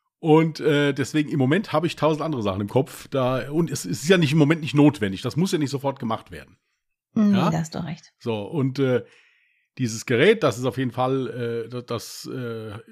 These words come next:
Speaker 1: bestelle ich mir, und das, aber dafür muss ich erst hier umräumen. Weil anders geht's nicht. Aber ich wollte sowieso hier umräumen, also habe ich dann auch einen guten Grund, warum ich's mache.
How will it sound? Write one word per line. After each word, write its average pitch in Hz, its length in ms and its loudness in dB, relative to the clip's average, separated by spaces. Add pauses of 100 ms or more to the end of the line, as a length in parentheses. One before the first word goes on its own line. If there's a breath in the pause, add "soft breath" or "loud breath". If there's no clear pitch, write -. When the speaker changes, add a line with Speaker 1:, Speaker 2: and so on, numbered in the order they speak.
(120)
Speaker 1:
bestelle 190 340 -4
ich - 140 -4
mir, 185 200 0
und 127 140 -4
das, 113 140 -6
aber 120 180 -4
dafür 127 200 0
muss 127 200 2
ich 120 120 -10
erst 110 180 -12
hier 107 120 -14
umräumen. - 420 -20
Weil 98 120 -10
anders 113 260 -6
geht's 139 200 -2
nicht. 139 140 -4
Aber 123 140 2
ich 113 100 -2
wollte 156 180 4
sowieso 135 640 0 (420)
hier 170 180 2
umräumen, 170 460 0
also 123 200 -2
habe 131 120 -2
ich 123 60 -10
dann 117 100 -8
auch 117 80 -6
einen 104 80 -4
guten 117 220 -8
Grund, 123 180 -4
warum 135 220 -2
ich's 139 120 -6
mache. 120 300 -2